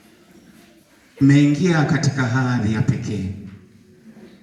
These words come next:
Mmeingia katika hadhi ya pekee ambayo mna wajibu wa kuliombea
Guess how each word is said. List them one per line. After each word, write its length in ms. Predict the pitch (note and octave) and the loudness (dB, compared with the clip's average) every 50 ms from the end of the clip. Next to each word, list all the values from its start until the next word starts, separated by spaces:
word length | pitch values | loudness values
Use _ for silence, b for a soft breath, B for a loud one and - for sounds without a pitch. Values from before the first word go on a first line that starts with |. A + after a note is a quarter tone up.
| _ _ _ _ - - - _ _ _ _ _ _ _ _ _ - | _ _ _ _ -20 -20 -20 _ _ _ _ _ _ _ _ _ -6
Mmeingia 1000 | C3 C3 A#2+ B2 B2+ C3 B2+ C3 C3+ D3+ D#3+ D#3+ D3+ D3 D3 C#3 C3+ C3 B2+ B2 - - - - - | -2 2 2 4 4 4 2 2 2 0 0 2 2 2 0 0 0 -2 -4 -8 -10 -14 -18 -16 -12
katika 300 | - B2+ - - - C3 | -10 -8 -8 -6 -6 -4
hadhi 360 | A#2 A2+ C3 C3+ C3+ C3+ B2 B2 | -4 -2 -2 -2 -2 -2 -2 -2
ya 80 | A#2 | -2
pekee 680 | A#2 A#2+ A#2+ A#2 - - D#3 D3 C#3 A#2 A#2 A#2 A#2 - - | -2 -2 -4 -2 0 0 2 2 2 2 0 -2 -4 -6 -6
ambayo 800 | A#2 A2+ A#2 A#2 B2 B2 B2 A#2 A#2 A2+ A2+ A2+ B2+ C#3+ D3 - - - - - - - - - - _ _ _ _ _ | -4 -2 -2 0 0 0 2 2 0 0 0 0 0 -2 -2 -6 -10 -14 -16 -20 -20 -20 -20 -20 -20 _ _ _ _ _
mna 240 | - A2+ A2+ A2+ A2+ | -10 -6 -4 -2 2
wajibu 800 | A#2+ C3+ D3 D#3 D3+ - C3+ C#3 B2+ C3+ C3+ C3 B2+ A#2+ B2+ B2 | 4 4 4 4 2 0 -2 -2 0 0 0 0 -2 -4 -4 -4
wa 80 | B2 A#2 | -6 -6
kuliombea 800 | A#2 - - A#2+ A#2 A#2 A2 A2+ A2+ A2+ A#2+ A#2+ A#2 A#2 A2+ | -6 -6 -6 -6 -4 -4 -4 -2 0 0 0 0 0 -2 -4